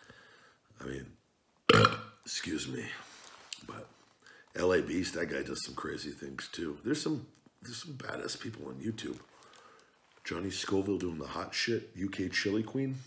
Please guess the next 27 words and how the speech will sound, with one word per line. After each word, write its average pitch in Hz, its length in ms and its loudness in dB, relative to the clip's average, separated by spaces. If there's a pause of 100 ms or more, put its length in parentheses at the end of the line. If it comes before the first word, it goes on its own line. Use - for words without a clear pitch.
(1600)
I'm - 120 0
just 113 180 2
dabbling. 90 420 4
I'm 127 120 4
just 131 160 0
putting 92 180 2
my 76 100 -2
toes 98 300 6
on 82 100 0
the 73 60 -4
water, 71 260 -4
guys. 71 220 -2
I 92 80 6
haven't 104 220 6
dove 85 200 6
in 78 80 2
on 78 140 -2
any 85 160 0
specific - 540 -4
field 95 320 2
yet. 76 100 -2
I'm 101 140 0
just 113 180 0 (220)
feeling 87 360 0
out 90 200 2
my 80 100 -2
areas, 92 600 6